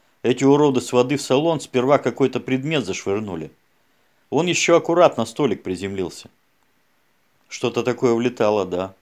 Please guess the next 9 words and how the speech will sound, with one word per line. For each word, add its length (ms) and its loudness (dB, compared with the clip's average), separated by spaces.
То 120 2
ли 80 4
серебристого, 720 -2
то 120 -4
ли 100 -4
стального 460 -2
цвета, 400 -8
подтвердил 560 -4
Купцов. 460 -14